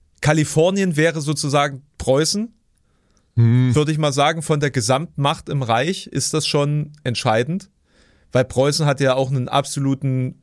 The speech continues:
Speaker 1: Überanteil im, im Deutschen Reich. Natürlich, Kalifornien könnte sezieren,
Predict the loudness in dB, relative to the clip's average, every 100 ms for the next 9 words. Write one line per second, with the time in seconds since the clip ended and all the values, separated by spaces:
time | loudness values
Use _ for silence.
0 | -2 2 2 0 -2 0 2 2 0 -4
1 | -4 -6 0 0 -2 -4 -2 -2 -6 _
2 | _ _ 2 2 2 0 0 2 -2 -6
3 | _ _ _ _ -8 0 2 2 2 0
4 | 0 -2 0 0 0 0 -2 0 0 0
5 | -4